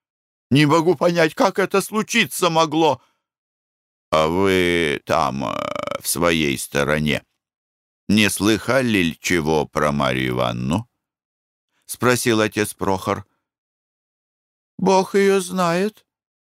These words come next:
сказала Аграфена Петровна. «Мало ли какие слухи по народу стали теперь обноситься. Всего не переслушаешь.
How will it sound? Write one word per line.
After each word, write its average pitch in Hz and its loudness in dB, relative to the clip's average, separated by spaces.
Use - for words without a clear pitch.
сказала 113 2
Аграфена 107 -2
Петровна. 110 -4
«Мало 190 4
ли 202 -2
какие 180 0
слухи 151 0
по 147 -2
народу 143 0
стали 123 -2
теперь 123 0
обноситься. 110 -2
Всего 160 2
не 139 -2
переслушаешь. 139 0